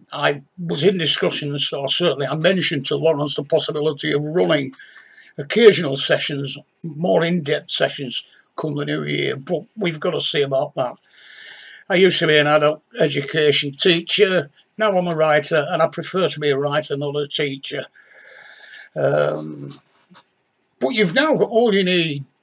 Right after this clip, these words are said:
to get those videos produced, get 'em out there, get 'em posted, get 'em shared,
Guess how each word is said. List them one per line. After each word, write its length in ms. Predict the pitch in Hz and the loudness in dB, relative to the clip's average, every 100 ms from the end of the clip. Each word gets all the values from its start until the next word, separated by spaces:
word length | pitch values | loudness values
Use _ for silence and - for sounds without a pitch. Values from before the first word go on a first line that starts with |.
| - - _ _ _ _ _ _ | -20 -20 _ _ _ _ _ _
to 400 | - 190 160 165 - - - | 4 4 2 -8 -16 -18 -4
get 160 | 285 | -2
those 280 | 254 254 220 | 2 2 2
videos 420 | 208 185 180 156 | 2 2 2 -2
produced, 560 | - 151 156 147 143 - _ _ _ _ _ _ _ | -6 -4 -4 -4 -6 -10 _ _ _ _ _ _ _
get 160 | 233 240 | 8 8
'em 100 | 180 | 6
out 220 | 151 151 | 0 -2
there, 300 | 165 147 139 _ _ - | -2 -2 -2 _ _ 0
get 120 | 165 | 2
'em 180 | 170 143 | 2 0
posted, 640 | - 151 147 - 147 139 - _ - | -4 -2 0 -2 -2 -4 -10 _ 0
get 140 | 285 | 2
'em 120 | 214 | 2
shared, 540 | - - 156 147 147 | 2 0 0 0 -2